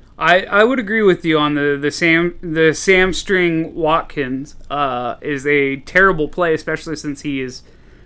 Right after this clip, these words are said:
currently banged up again. And, uh, Washington was my pivot as well. The only thing I will put caution, I'll put up cautiously is, uh, Washington's been getting more run while Deontay Johnson's been out.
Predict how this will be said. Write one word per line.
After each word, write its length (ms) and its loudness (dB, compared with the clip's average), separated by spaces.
currently 720 4
banged 360 0
up 140 0
again. 480 -2
And, 380 0
uh, 440 -2
Washington 680 -2
was 300 -2
my 260 -2
pivot 380 -6
as 140 -6
well. 280 -2
The 100 -2
only 380 -2
thing 200 -4
I 80 0
will 680 0
put 240 -4
caution, 640 -2
I'll 200 -4
put 220 -2
up 160 -2
cautiously 840 -4
is, 560 2
uh, 280 0
Washington's 640 0
been 120 -6
getting 260 0
more 260 0
run 300 0
while 160 -4
Deontay 520 -4
Johnson's 520 -8
been 180 -4
out. 320 0